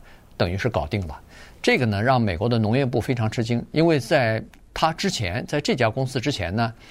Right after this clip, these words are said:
美国农业部有好几个专门做是这个肉类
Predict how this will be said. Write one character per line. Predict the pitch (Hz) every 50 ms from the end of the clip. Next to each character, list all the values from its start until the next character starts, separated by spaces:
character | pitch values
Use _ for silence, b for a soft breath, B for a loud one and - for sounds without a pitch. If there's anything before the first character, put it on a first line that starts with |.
| B B B B B
美 | B 127 127 117 113
国 | 123 139 156
农 | 143 127 151 196
业 | 202
部 | 170 - - 180 135
有 | 120 123 123
好 | - - 117 180 240
几 | - - 95 87
个 | - - 123 113 113
专 | - 247 262 320
门 | 320 - 135 151
做 | 170 196 165 120 95 - b b b b b b b b
是 | - - - - - - -
这 | - 147 127
个 | 107 123
肉 | 151 196 156
类 | 117 123 120 101 95